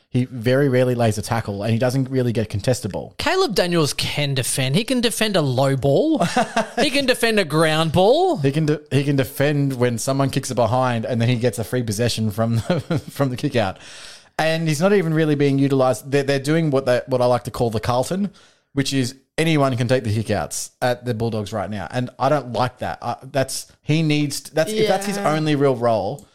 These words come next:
Speaker 1: his only yo-, role is as a, as a user out of defence, you gotta use him.
Speaker 2: But I think it's r-, like, role and condition. I call it them environmental factors.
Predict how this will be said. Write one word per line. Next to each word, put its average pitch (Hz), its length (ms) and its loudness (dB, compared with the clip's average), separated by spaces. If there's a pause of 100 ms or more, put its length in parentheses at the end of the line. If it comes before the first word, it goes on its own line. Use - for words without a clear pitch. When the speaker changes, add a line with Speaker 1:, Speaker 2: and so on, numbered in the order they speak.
(260)
Speaker 1:
his 127 140 -4
only 165 320 0
yo-, 143 240 2
role 131 280 2
is 117 100 -4
as 117 140 -4
a, 123 160 -6
as 113 160 0
a 110 120 0
user 127 500 0
out 120 160 0
of 110 60 -6
defence, 107 560 -6 (460)
you 143 100 2
gotta 175 260 2
use 135 280 -2
him. 87 220 -8 (120)
Speaker 2:
But 165 140 0
I 156 80 0
think 208 180 -2
it's 156 240 -2
r-, 139 360 -8
like, 147 300 -4 (180)
role 185 360 2
and 170 140 -2
condition. 139 760 -2 (100)
I 147 80 -2
call 160 260 0
it 135 200 -4
them 139 320 -2
environmental 139 720 -2
factors. 123 600 -4